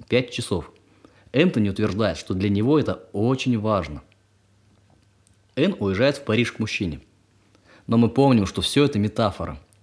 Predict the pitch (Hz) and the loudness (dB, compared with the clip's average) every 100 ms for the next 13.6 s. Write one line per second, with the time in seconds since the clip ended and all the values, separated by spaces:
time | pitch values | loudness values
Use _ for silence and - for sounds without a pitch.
0 | - 160 147 120 131 - 78 104 95 - | -2 0 0 0 0 -2 -6 -4 -4 -6
1 | - _ _ _ _ _ _ _ _ _ | -14 _ _ _ _ _ _ _ _ _
2 | _ - 127 165 - - 110 95 113 - | _ -6 0 0 -2 -4 -2 0 -2 -2
3 | - 104 98 82 67 _ _ _ _ _ | -6 -6 -4 -6 -8 _ _ _ _ _
4 | _ _ - 113 123 - - 135 101 - | _ _ -2 0 0 0 -2 -2 -2 -6
5 | - 117 151 160 - 95 107 104 - 120 | -2 0 0 -2 -4 -2 0 0 -2 -4
6 | 117 117 117 104 73 - _ _ _ _ | -2 -2 -2 -2 -6 -16 _ _ _ _
7 | _ _ _ _ _ _ _ _ _ - | _ _ _ _ _ _ _ _ _ -6
8 | - 113 110 156 165 131 117 131 139 147 | 2 2 2 2 2 2 0 0 2 0
9 | - 90 92 98 - 104 78 - _ _ | -2 -4 -2 -2 -4 -6 -6 -10 _ _
10 | _ _ _ _ _ _ - - 127 147 | _ _ _ _ _ _ -8 0 2 4
11 | 131 113 104 107 127 120 - - - 104 | 4 4 2 2 2 0 -4 -8 -4 -4
12 | - 123 110 117 110 - 107 - 196 123 | 0 2 2 2 0 -2 -6 -4 -2 -2
13 | - 104 98 104 110 - | -2 -4 -2 0 -2 -6